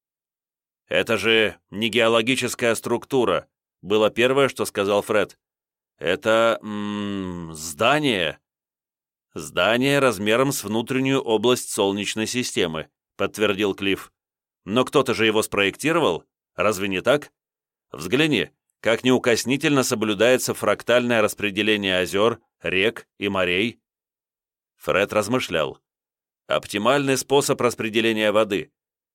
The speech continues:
Они стремятся избегать пустынь? Но вот участок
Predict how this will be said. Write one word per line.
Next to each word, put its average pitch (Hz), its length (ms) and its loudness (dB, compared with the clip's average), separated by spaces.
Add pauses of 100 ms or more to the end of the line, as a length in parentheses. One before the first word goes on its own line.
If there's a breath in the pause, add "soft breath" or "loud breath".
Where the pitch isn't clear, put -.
(220)
Они 92 260 -2
стремятся 104 520 -2
избегать 98 460 -2
пустынь? 127 560 -4 (580)
Но 98 240 0
вот 143 200 2
участок 135 680 -2